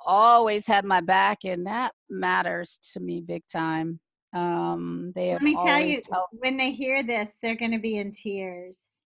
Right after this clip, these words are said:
Speaker 1: I have to remember to, <laughs> to send them the link so they can listen.
Speaker 2: <laughs>
Speaker 1: And maybe I'll get some brownie points because my younger sister is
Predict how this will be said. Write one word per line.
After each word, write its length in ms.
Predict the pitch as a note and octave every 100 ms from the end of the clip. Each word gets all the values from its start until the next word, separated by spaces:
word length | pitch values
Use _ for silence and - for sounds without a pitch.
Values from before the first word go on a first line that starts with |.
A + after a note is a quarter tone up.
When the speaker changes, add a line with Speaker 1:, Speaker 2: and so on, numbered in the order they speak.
| _ -
Speaker 1:
I 100 | A3
have 240 | A3 A#3 A#3+
to 100 | A3+
remember 440 | G#3+ G3+ G3+ F#3
to, 400 | E3+ - E3+ E3+ F3+ - -
<laughs> 160 | F#4+
to 160 | - C#4+
send 300 | - B3 B3+
them 240 | A#3+ A#3+
the 160 | A3 G#3
link 340 | G#3+ A3 C#4
so 160 | C#4 A#3
they 180 | A#3 G#3+
can 280 | A3+ G3+
listen. 320 | F#3+ G#3 C4 -
Speaker 2:
<laughs> 60 | G4 - G4 - F4 - - - _ - -
Speaker 1:
And 200 | B3 A3+
maybe 340 | A3 A3 A#3+ A3+
I'll 160 | G#3+
get 280 | G3+ A3 G#3+
some 260 | - A3 F#3+
brownie 480 | F3 G3+ G3+ G#3
points 400 | G3 G3 F#3 F3
because 560 | - F#3+ G#3 F#3+ F#3 F#3+
my 160 | G3+ G3
younger 380 | G3 G#3 G#3+ G#3
sister 580 | - A3 - - G3+
is 240 | F#3 F#3